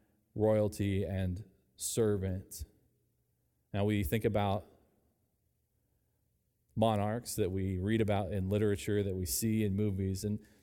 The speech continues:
in my mind, uh, creates this image of a very self-absorbed, uh,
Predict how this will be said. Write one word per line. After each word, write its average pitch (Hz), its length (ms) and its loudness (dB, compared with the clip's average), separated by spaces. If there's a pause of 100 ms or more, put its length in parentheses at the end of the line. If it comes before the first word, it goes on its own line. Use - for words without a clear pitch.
(240)
in 107 280 -2
my 110 240 -2
mind, 113 460 0 (120)
uh, 101 260 -2 (360)
creates 123 440 -2
this 107 220 0
image 117 380 0
of 92 60 0
a 92 40 -2
very 101 140 2
self-absorbed, 107 1120 0 (520)
uh, 85 300 -2